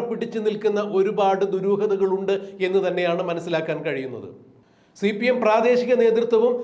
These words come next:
സി പി എമ്മിന്റെ സംസ്ഥാന കേന്ദ്ര നേതൃത്വങ്ങളും ഒന്നും തന്നെ സജീവന്റെ തിരോധാനവുമായി ബന്ധപ്പെട്ട കേസ് മുന്നോട്ട് കൊണ്ടുപോകുവാനോ റീഓപ്പൺ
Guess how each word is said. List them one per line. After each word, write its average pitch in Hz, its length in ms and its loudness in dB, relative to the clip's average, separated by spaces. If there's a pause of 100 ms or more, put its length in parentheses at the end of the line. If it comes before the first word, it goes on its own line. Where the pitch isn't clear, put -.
(200)
സി 214 220 0
പി 233 100 -4
എമ്മിന്റെ 220 300 0
സംസ്ഥാന 233 400 -2 (120)
കേന്ദ്ര 220 280 0 (120)
നേതൃത്വങ്ങളും 226 540 0
ഒന്നും 233 260 0
തന്നെ 226 220 -4 (480)
സജീവന്റെ 233 720 0
തിരോധാനവുമായി 220 880 0
ബന്ധപ്പെട്ട 214 440 -8 (120)
കേസ് 202 340 -2 (300)
മുന്നോട്ട് 226 460 -2
കൊണ്ടുപോകുവാനോ 208 760 0 (140)
റീഓപ്പൺ 226 480 0